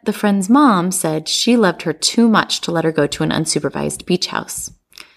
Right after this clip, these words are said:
The friend was disappointed. But when the friend shared it with the other teen, the other teen said she secretly envied that her mom cared enough about her not to let her go.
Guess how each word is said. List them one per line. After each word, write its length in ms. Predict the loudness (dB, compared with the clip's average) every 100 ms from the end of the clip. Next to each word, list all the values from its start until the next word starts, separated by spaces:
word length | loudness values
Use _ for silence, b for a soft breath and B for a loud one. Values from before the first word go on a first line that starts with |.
| B
The 80 | -4
friend 220 | 0 2
was 120 | 2
disappointed. 720 | 2 0 -2 -4 -4 -6 -8 _ _ _ B B B B B B
But 380 | 4 4 0 -2
when 160 | 0 0
the 60 |
friend 260 | 2 2 4
shared 280 | 4 4 2
it 100 | 0
with 140 | -4
the 120 | -2
other 180 | 0 0
teen, 520 | 0 2 2 2 -6 _ b b b b b -6
the 100 | 2
other 180 | 4
teen 280 | 4 2 2
said 220 | 2 0
she 120 | 0 -2
secretly 600 | -2 -4 -2 -2 0 0
envied 500 | 0 0 -4 -6 -12 -6
that 240 | -4 -4
her 220 | 0 2 4
mom 300 | 2 0 -6
cared 300 | -2 0 2
enough 360 | 2 2 2
about 360 | 0 0 -2 -4
her 140 | -6
not 480 | -4 -2 2 2 0
to 100 | -6
let 120 | -6
her 120 | -6 -10
go. 300 | -12 -14